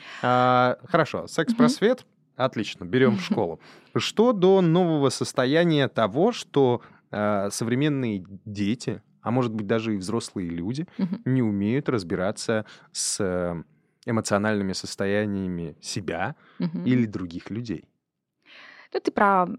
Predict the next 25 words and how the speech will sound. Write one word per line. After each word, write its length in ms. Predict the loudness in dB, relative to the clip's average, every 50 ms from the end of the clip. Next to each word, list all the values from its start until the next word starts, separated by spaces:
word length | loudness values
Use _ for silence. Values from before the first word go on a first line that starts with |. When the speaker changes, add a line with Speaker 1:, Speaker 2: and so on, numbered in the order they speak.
| _ _
Speaker 2:
новомодный 600 | -8 -4 -2 0 2 2 2 2 2 4 4 4 4
ныне 340 | 4 2 2 0 0 0 -2
эмоциональный 480 | -4 -4 -6 -6 -6 -6 -4 -4 -4 -4
интеллект. 440 | -4 -6 -8 -10 -10 -12 -14 -14 -10 -6
Speaker 1:
Да. 840 | -2 2 6 6 6 6 6 6 4 4 4 2 0 0 -4 -6 -8
Speaker 2:
Э, 40 | -10
про 160 | -10 -10 -10 -8
то, 240 | _ -2 -2 -2
что 440 | -2 -4 -8 -8 -6 -4 -2 0 2
Speaker 1:
Слушай, 320 | 4 4 4 4 4 2 2
ну, 240 | 4 6 6 6
Speaker 2:
<laughs> 80 | 6 4
Speaker 1:
э, 40 | 4
такая 400 | 2 0 2 4 4 6 6 6
же 180 | 4 2 2 0
история, 380 | 0 0 2 2 4 4 4
она 160 | 4 2 2 0
Speaker 2:
Мгм. 80 | 0
Speaker 1:
действительно 560 | 0 0 0 2 0 0 2 0 0 0 0
существует, 800 | -2 -2 -2 -4 -2 0 -2 -2 -2 -2 0 2 2 2 2 0
когда, 600 | 0 0 0 0 0 2 4 4 4 4 4 0 -2
м, 460 | -4 -6 -4 -2 -2 -2 -2 -2 -2
в, 80 | -2 -2
э, 340 | -2 0 0 0 0 0 -2 -2
вот, 360 | -4 -4 -6 -6 -8 -12